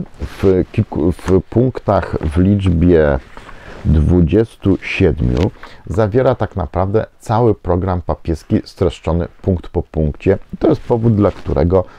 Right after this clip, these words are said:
dokument ten uzyskał tak wielką rangę. Dlatego, że, e, dla każdego, e, kto uczy na przykład studentów o programie Grzegorza siódmego, zamiast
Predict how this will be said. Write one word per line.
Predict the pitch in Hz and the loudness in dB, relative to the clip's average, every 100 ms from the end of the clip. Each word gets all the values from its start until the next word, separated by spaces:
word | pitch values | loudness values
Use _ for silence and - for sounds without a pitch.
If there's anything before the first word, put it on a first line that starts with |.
| - | -2
dokument | 95 - 78 76 80 - | -2 -2 -4 -4 -4 -6
ten | 78 80 - | -6 -6 -6
uzyskał | 82 78 73 - 80 | -6 -4 -4 -2 -2
tak | 76 71 - | 0 -4 -4
wielką | 87 95 85 92 82 | 0 0 0 0 0
rangę. | 60 52 - 101 - - - - - | -2 -4 -4 -6 -8 -20 -20 -20 -6
Dlatego, | 98 107 147 151 | 0 0 0 0
że, | 135 131 117 - 101 104 101 | 2 2 0 0 2 4 4
e, | |
dla | 101 110 104 | 4 2 0
każdego, | 101 90 101 110 107 101 92 - | -2 0 0 2 2 2 0 -6
e, | 76 78 | -2 -2
kto | - - 87 87 - | -2 0 2 4 2
uczy | 127 139 - - 50 - - | 0 0 -2 -8 -8 -10 -10
na | 80 | -6
przykład | 78 117 117 - | -4 -2 -2 -4
studentów | - 104 101 95 69 - - - - | -4 0 0 0 -4 -10 -18 -20 -4
o | 78 80 - | 0 2 0
programie | - 104 87 107 120 | 2 2 4 2 2
Grzegorza | 85 87 85 95 95 | 0 -2 0 -2 -2
siódmego, | - 78 65 53 - - - - - - - | -4 -4 -4 -8 -8 -12 -10 -16 -16 -20 -2
zamiast | 123 156 135 | 0 0 -2